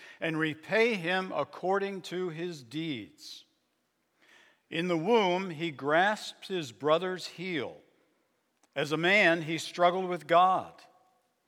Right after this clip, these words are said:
He struggled with the angel and overcame him. He wept and begged his favor.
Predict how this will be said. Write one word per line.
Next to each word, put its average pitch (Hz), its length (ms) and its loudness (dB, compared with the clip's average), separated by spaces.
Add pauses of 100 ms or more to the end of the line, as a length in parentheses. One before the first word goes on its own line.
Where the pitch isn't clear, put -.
(480)
He 190 120 -2
struggled 233 640 2
with 220 180 -4
the 185 140 -6
angel 196 480 -2
and 135 100 -2
overcame 196 640 0
him. 139 180 -2
He 151 180 -2
wept 156 480 2
and 131 240 -4
begged 175 360 0
his 185 260 -6
favor. 147 560 -6